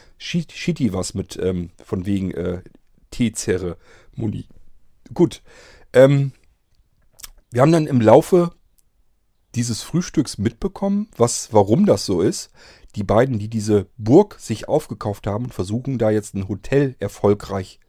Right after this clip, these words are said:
zu betreiben. Die kommen aus Detmold. Und in Detmold kennt man keine Teezeremonie. Da hat man von Ostfriesentee vermutlich noch nie viel gehört und deswegen haben die das da eben nicht für nötig gehalten, äh, obwohl sie mitten in Ostfriesland sitzen,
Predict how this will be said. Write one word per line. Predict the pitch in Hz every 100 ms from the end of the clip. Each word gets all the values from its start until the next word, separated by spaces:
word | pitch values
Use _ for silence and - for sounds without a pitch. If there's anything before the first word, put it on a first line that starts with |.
| _
zu | - 107
betreiben. | 87 - 92 90 101 175 _ - - - 143
Die |
kommen | 139 127 98
aus | -
Detmold. | 123 - 95 87 87 -
Und | 120
in | 110
Detmold | 95 - 101 110 -
kennt | - 131
man | 95 90
keine | - 92 87
Teezeremonie. | - 92 - - 87 85 87 85 101 - - - - -
Da | 101
hat |
man | 110 104
von | 110
Ostfriesentee | 101 - 123 123 120 - 110
vermutlich | - 98 107 101
noch | 98
nie | 98 123
viel | - 117 101
gehört | 87 101 156 131
und | 113
deswegen | - 90 92 104 - - _ _ _
haben | - 95
die |
das | 90 -
da | 92
eben | 87
nicht | 92
für | - 95
nötig | 87 90 -
gehalten, | 95 95 98 110 120 -
äh, | 95 98 101 _ _ _ _ _ _
obwohl | - - 117
sie | 117 95
mitten | 131 -
in | 95
Ostfriesland | 85 - 123 - 113
sitzen, | 107 104 - 104